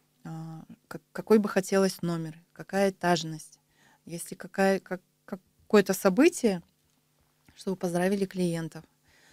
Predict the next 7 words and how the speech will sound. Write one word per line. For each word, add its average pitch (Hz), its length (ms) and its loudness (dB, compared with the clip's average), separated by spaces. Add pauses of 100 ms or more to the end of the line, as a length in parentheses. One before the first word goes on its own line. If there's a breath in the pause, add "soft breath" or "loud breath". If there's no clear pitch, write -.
(280 soft breath)
Вот 170 180 -18
все 220 220 4
возможные 190 600 2
какие-то 190 400 0
приятности, 190 760 4
которые 170 400 0
существуют, - 680 -10